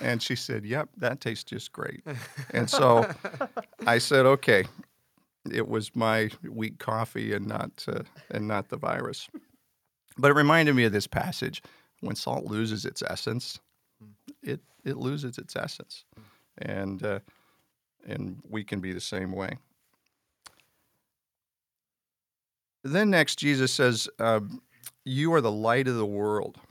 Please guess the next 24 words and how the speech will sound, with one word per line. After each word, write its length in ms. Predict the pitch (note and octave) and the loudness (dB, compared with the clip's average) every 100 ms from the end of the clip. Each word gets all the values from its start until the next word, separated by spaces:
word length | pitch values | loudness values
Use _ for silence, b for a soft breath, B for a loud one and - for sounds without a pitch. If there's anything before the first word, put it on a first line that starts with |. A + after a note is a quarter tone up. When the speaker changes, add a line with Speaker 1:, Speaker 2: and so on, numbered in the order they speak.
| b b b _ _ _ _ - | b b b _ _ _ _ -18
Speaker 1:
Uh, 240 | B2+ - - - _ _ _ | -16 -16 -18 -20 _ _ _
and, 340 | G#2+ A2 G#2+ - A2+ | -4 -2 -2 -4 -2
uh, 280 | A2+ G#2+ - _ _ _ - | -2 -2 -10 _ _ _ -8
a 120 | A#2+ | -6
light 640 | B2 B2+ E3+ E3+ - - - | -4 -2 -2 -4 -6 -14 -4
cannot 340 | C3+ C3+ F3+ | 0 0 0
be 120 | B2+ A#2 | -4 -2
hidden. 320 | F3+ G#3+ - _ _ _ _ _ _ _ _ _ _ _ - - A#2+ | -2 -2 -4 _ _ _ _ _ _ _ _ _ _ _ -20 -6 0
Um, 380 | A#2 A2 G#2+ - B B B B B B B - | 2 2 -2 -6 B B B B B B B -6
it 120 | D#3 | 2
wouldn't 220 | G#3+ A3+ | 4 4
make 140 | D3 - | 0 -2
sense 640 | - D#3+ C#3+ - - - b b b - | 0 0 0 -2 -8 -10 b b b -6
to, 180 | A#2 G2+ B B B - | -6 -6 B B B -20
to 100 | - | -16
hide 760 | - - - D3 C3+ G2+ G2+ | -16 -14 -4 -2 0 -2 -4
the 80 | G2+ | -4
light. 460 | A2+ C#3+ - - - b b b b b b b _ - | -2 -4 -6 -12 -20 b b b b b b b _ -6
Um, 500 | G2 G2+ - - - _ _ _ _ _ - _ _ _ _ _ _ | -4 -4 -6 -10 -14 _ _ _ _ _ -20 _ _ _ _ _ _
a 420 | - - D#2+ D#2+ | -18 -14 -12 -10
city 560 | - - - C#3+ C#3+ B2 | -6 -6 -4 0 0 2
on 160 | B2 G2+ | 2 2
a 40 | |
hill 460 | - C#3 C3+ F#2 | 2 4 4 2